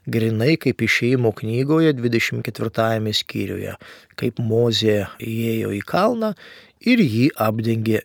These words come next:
debesis. Tai vienas iš tokios Dievo apsireiškimo, teofanijos charakterių bruožų, tai yra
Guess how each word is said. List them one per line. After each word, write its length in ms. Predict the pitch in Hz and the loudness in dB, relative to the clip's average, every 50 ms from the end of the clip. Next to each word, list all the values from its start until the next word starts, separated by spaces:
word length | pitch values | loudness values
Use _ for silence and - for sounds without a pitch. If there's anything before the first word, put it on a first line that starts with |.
| _ _ | _ _
debesis. 800 | - 113 117 117 104 107 120 110 - - - - - - - - - - - | -8 -4 -4 -4 -2 -2 -2 -2 -2 -2 -4 -4 -4 -6 -6 -6 -8 -12 -12
Tai 200 | - - 113 113 110 110 107 107 110 107 107 - - - - - | -2 0 0 2 2 0 0 -2 -2 -4 -6 -8 -10 -16 -18 -14
vienas 400 | - 104 113 135 143 131 - - | -6 -2 0 0 0 0 -2 -4
iš 100 | 110 - | -6 -6
tokios 380 | - - 107 - 107 104 98 104 | -6 -8 -8 -4 -4 -4 -4 -2
Dievo 340 | 107 127 135 143 131 120 113 | 2 4 4 4 6 4 2
apsireiškimo, 840 | - - - - 113 110 104 104 - - - 208 240 262 226 170 123 | 2 0 -2 0 0 -2 -2 -2 -2 -2 0 0 0 2 2 0 0
teofanijos 960 | - 120 117 113 107 - - 143 147 156 156 143 131 120 113 110 - - - - - - - - - - - - - | 2 2 2 2 2 0 2 2 2 2 2 2 2 2 2 2 0 -2 -4 -8 -18 -20 -20 -20 -20 -20 -20 -18 -14
charakterių 640 | - - - 117 117 123 120 - - - 117 110 107 | -10 -4 -2 2 2 2 0 0 -4 -6 -4 -4 -4
bruožų, 520 | 107 120 147 190 254 285 226 190 220 233 - - | -2 0 0 0 2 2 2 2 0 -2 -2 -2
tai 160 | - 107 101 | -4 -4 -4
yra 720 | - - - 107 104 101 - - 120 139 160 175 196 202 | -4 -6 -6 -6 -6 -6 -2 0 2 2 2 0 -2 -4